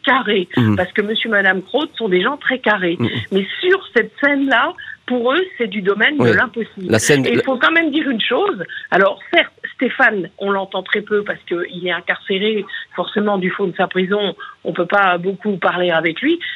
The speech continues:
Speaker 1: mais il s'est toujours défendu de ce fait en disant qu'il
Speaker 2: Mhm.
Speaker 1: ne l'avait pas violé.
Speaker 2: Oui, effectivement. Et puis, c'est un fait qui pèse très, très lourd dans le dossier parce qu'il donne sa, sa dimension macabre et diabolique,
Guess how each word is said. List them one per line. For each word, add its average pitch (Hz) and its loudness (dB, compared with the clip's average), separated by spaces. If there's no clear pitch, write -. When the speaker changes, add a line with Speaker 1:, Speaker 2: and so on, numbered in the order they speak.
Speaker 1:
mais 185 2
il 185 -4
s'est 196 -4
toujours 214 -4
défendu 202 0
de 190 -4
ce 180 -4
fait 180 -2
en 151 -16
disant 175 -2
qu'il - 0
Speaker 2:
Mhm. 170 6
Speaker 1:
ne 165 4
l'avait 165 0
pas 208 2
violé. 156 -2
Speaker 2:
Oui, 120 2
effectivement. 123 2
Et - 0
puis, 101 -6
c'est 113 2
un 117 4
fait 113 -4
qui 113 -4
pèse 107 2
très, 113 -2
très 117 0
lourd 120 2
dans 110 4
le 110 2
dossier 110 0
parce - -4
qu'il 107 -2
donne 107 2
sa, 98 0
sa 110 0
dimension 113 2
macabre 110 2
et - 2
diabolique, 113 2